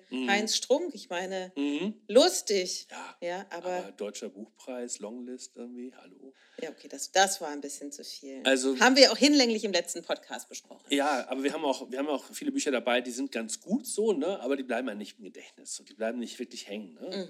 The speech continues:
Speaker 2: Mhm.
Speaker 1: Man weiß noch danach so ungefähr, worum es geht und so, aber es bleibt dann nicht wirklich, nicht so richtig nachhaltig irgendwie, ne? Und davon gibt's eine ganze Menge, muss man sagen. Und wir suchen ja schon sehr genau aus, welche Bücher wir lesen, ne?
Speaker 2: Ja.
Speaker 1: Ja, klar.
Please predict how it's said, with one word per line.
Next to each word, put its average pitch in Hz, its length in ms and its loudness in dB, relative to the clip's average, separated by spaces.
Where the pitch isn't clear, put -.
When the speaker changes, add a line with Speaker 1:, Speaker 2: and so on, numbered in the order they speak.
Speaker 2:
Mhm. 113 80 -8
Speaker 1:
Man 123 180 -2
weiß 160 220 -2
noch 143 380 -8
danach 127 320 -6
so 135 240 -4
ungefähr, 139 340 -4
worum 120 160 -8
es - 120 -10
geht 139 280 -2
und 127 120 -4
so, 123 220 -4
aber 107 140 -4
es - 100 -10
bleibt - 200 -12
dann 98 120 -14
nicht 98 160 -16
wirklich, - 300 -16
nicht - 140 -8
so 101 120 -8
richtig 92 280 -14
nachhaltig - 560 -20
irgendwie, - 240 -20
ne? - 80 -20
Und 120 80 -4
davon 120 180 -2
gibt's 120 160 -6
eine 120 100 -4
ganze 98 220 -6
Menge, 90 220 -18
muss - 180 -20
man - 100 -20
sagen. - 160 -20
Und 107 120 -14
wir 120 80 0
suchen 147 180 -4
ja 135 60 2
schon 120 200 -4
sehr 143 400 0
genau 120 300 0
aus, - 300 -4
welche 104 180 -6
Bücher 92 320 -10
wir 87 80 -12
lesen, 85 380 -20
ne? 110 120 -20
Speaker 2:
Ja. 185 180 -6
Speaker 1:
Ja, - 80 -20
klar. - 180 -20